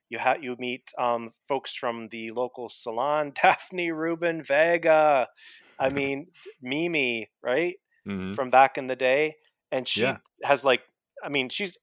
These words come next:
Speaker 1: aged a bit, you know, aged at an appropriate level, but she does not seem old at all. She seems youthful and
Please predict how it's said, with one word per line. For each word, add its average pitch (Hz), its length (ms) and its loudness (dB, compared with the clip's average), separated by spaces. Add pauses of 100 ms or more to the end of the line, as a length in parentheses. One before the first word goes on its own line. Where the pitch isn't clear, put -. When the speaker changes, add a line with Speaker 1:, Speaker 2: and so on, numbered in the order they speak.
Speaker 1:
aged 139 380 0
a 101 60 -4 (220)
bit, 120 380 4
you 117 60 -8
know, 117 200 0
aged 127 280 -4
at 123 60 -4
an 110 40 -2
appropriate 131 720 -4
level, 120 420 0
but 117 160 -4
she - 160 -8
does 139 200 -6
not 123 260 0
seem 120 280 -10 (120)
old 135 320 -2
at 110 100 -4 (100)
all. 135 400 2
She - 160 -12
seems 113 520 -12
youthful 135 600 -6
and 107 400 -6